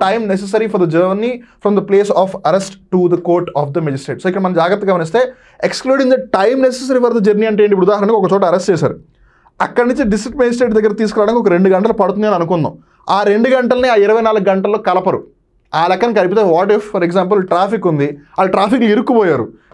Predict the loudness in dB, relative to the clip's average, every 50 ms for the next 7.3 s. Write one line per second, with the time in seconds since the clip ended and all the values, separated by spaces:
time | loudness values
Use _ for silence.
0 | -4 -2 0 0 0 0 0 0 0 0 0 0 0 0 0 -2 -2 0 0 0
1 | 2 0 0 0 0 0 0 -2 -4 -8 _ _ _ _ -6 -4 -2 0 2 2
2 | 2 2 2 0 0 0 0 0 0 2 2 0 2 2 0 0 0 0 0 0
3 | 0 0 0 -2 -4 -4 -2 -2 0 0 0 0 -2 -2 -2 -4 -6 -6 -8 -12
4 | -18 -20 -20 _ _ _ -4 -2 0 0 0 0 0 0 0 -2 -4 -8 -16 _
5 | _ _ _ -4 -2 0 0 0 -2 -2 -4 -4 -4 -2 -2 0 0 0 0 2
6 | 0 0 0 -2 -2 -2 -2 -4 -6 -10 -12 _ _ _ _ _ _ _ _ _
7 | _ _ -6 -4 -2 0